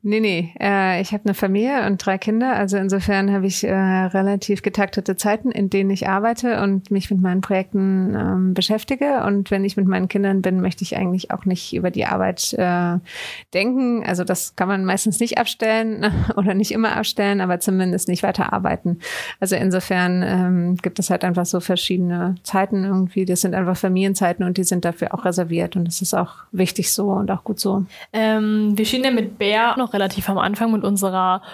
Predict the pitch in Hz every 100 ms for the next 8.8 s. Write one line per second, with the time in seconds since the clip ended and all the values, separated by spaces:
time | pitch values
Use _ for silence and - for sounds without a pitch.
0 | 226 - 311 320 - 254 262 254 247 233
1 | 226 240 247 240 240 - 214 214 208 202
2 | 202 202 - - - - 233 220 240 285
3 | 294 277 240 240 226 - 226 226 208 202
4 | - 226 226 208 240 - 214 220 - -
5 | 202 - 214 - - - 196 - 226 285
6 | 277 226 233 220 214 220 208 214 208 202
7 | 202 202 214 233 220 220 - 202 202 202
8 | 208 196 - 180 - 233 247